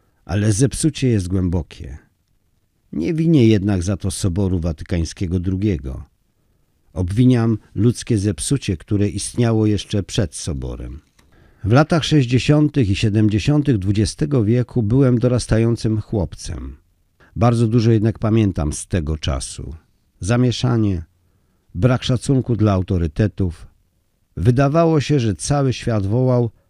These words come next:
„Kto ma prawo mówić mi cokolwiek?” Cóż, Kościół ma nie tylko prawo, lecz także odpowiedzialność – by dzielić się prawdą, którą Jezus Chrystus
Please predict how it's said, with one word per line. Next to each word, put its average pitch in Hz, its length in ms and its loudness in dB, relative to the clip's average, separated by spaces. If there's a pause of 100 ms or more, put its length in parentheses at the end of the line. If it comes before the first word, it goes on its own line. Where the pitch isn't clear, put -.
(380)
„Kto - 220 -4
ma 175 180 0
prawo 165 340 0
mówić 185 360 0
mi 87 140 -2
cokolwiek?” 62 680 -10 (800)
Cóż, - 480 -6 (460)
Kościół 90 440 -2
ma 85 160 0
nie 107 180 0
tylko 76 320 -10
prawo, 62 560 -8 (560)
lecz 80 260 -6
także 95 340 -2
odpowiedzialność – 107 1160 -2 (220)
by 95 180 2
dzielić 139 400 2
się 123 160 -2
prawdą, 104 580 0
którą 101 320 0
Jezus 135 420 2
Chrystus 117 580 -2